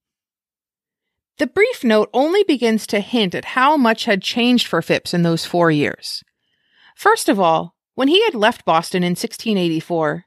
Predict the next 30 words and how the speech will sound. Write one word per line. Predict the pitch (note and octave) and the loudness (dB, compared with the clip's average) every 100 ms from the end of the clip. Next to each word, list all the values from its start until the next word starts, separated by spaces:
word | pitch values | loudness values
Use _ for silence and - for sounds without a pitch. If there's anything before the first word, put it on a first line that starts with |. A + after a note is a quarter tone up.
| _ | _
he | - D#4+ | -2 2
was | F4+ C4+ | 2 2
a | |
skillful | C4 - C#4+ D4+ A#3+ F#3+ | -2 -4 -4 -2 0 -2
shipwright. | - G#3+ - B2 G#2 _ _ _ _ _ _ _ _ | 0 -2 -2 -6 -6 _ _ _ _ _ _ _ _
He | - C#4 | -2 2
was | C4+ A#3 | 2 2
well | A#3 F4 | 2 2
respected, | E4+ - E3 C#3 - D3 D#3+ - _ _ _ - | 0 -2 -2 -2 -2 -6 -6 -16 _ _ _ 0
but | C#4 | 0
not | C4+ F4 - | 2 -2 -2
such | - F4 - | -6 -4 0
a | |
notable | B3 B3 B3 A3 | 0 2 2 -2
personality | - A3 - F#3 G3 F#3+ D3+ D#3 | -2 -4 -2 -2 0 0 -2 -4
that | F#3+ | -4
the | A3+ | -4
whole | A#3 C#4+ | 0 0
town | E4 D4 B3+ | 0 0 2
of | A3+ | 0
Boston | F#3+ G3 G#3 F3+ E3+ | 2 2 2 -2 -2
would | E3+ | -4
turn | - A#3+ A#3 | -2 2 4
out | G3+ - | 4 2
to | F#3 | -6
greet | G#3+ B3+ | -4 -4
him | F#3+ E3+ | 0 0
on | E3 | 0
his | D#3+ D#3+ | 0 -2
arrival. | D#3+ F3+ F#3 C#3+ - | -2 2 2 0 -10